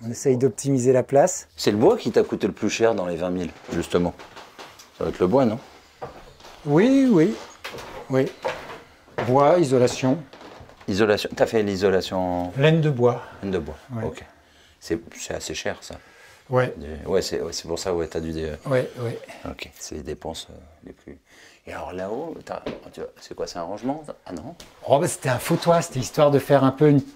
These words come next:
Speaker 1: comme une petite maison. C'était la chambre de ma fille.
Speaker 2: Parce que là, limite, t'aurais pu gagner un, un rangement en plus, hein.
Speaker 1: Oui,
Speaker 2: Ouais, c'était, ouais, pour
Speaker 1: c'est
Speaker 2: moi.
Speaker 1: vrai. <laughs>
Speaker 2: Ouais, c'était
Speaker 1: Le,
Speaker 2: pour
Speaker 1: le
Speaker 2: ça.
Speaker 1: but était même de mettre des tuiles à une époque.
Speaker 2: Ah
Speaker 1: C'était
Speaker 2: ouais ?
Speaker 1: pour faire une,
Speaker 2: Ah, c'était
Speaker 1: une
Speaker 2: mignon.
Speaker 1: petite maison à ma grande fille.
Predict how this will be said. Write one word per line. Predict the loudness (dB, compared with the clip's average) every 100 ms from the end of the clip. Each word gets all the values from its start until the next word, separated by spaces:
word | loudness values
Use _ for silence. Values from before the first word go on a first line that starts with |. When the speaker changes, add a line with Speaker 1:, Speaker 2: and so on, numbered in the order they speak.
| 2
Speaker 1:
comme | 4
une | 4
petite | 0 -2
maison. | 2 4 4 2 -4 -16 -20 -20 -14
C'était | -8 2 4
la | 4
chambre | 4 4
de | 4
ma | 2
fille. | 4 4 4 2 -6
Speaker 2:
Parce | -4
que | 4
là, | 6
limite, | 6 4 4
t'aurais | 6 6
pu | 4 2
gagner | 4 4 4
un, | 4 2 2
un | 2
rangement | 2 4 4
en | 4
plus, | 4 2
hein. | 0 -2 -10 -20 -20 -20 _ _ 0
Speaker 1:
Oui, | 6
Speaker 2:
Ouais, | 6
c'était, | 6 6
ouais, | 8 6
pour | 6
Speaker 1:
c'est | 8
Speaker 2:
moi. | 8
Speaker 1:
vrai. | 8 4
<laughs> | -4 0
Speaker 2:
Ouais, | 2 6 6 4 -6 -8 -6
c'était | 6
Speaker 1:
Le, | 8
Speaker 2:
pour | 8
Speaker 1:
le | 8
Speaker 2:
ça. |
Speaker 1:
but | 4 4
était | 4 6
même | 8 8 6 6
de | 6
mettre | 6 6
des | 4 0
tuiles | 2 6 6
à |
une | 6 2
époque. | 0 -2 -4 -10 -20 -20 _ _
Speaker 2:
Ah | 4
Speaker 1:
C'était | 6
Speaker 2:
ouais ? |
Speaker 1:
pour | 6 4
faire | 8 8
une, | 8
Speaker 2:
Ah, | 4
c'était | 4
Speaker 1:
une | 4
Speaker 2:
mignon. | 4 2
Speaker 1:
petite | 2 2
maison | 4 4 4 4 6
à | 6
ma | 4 2
grande | -2 -4
fille. | -2 -2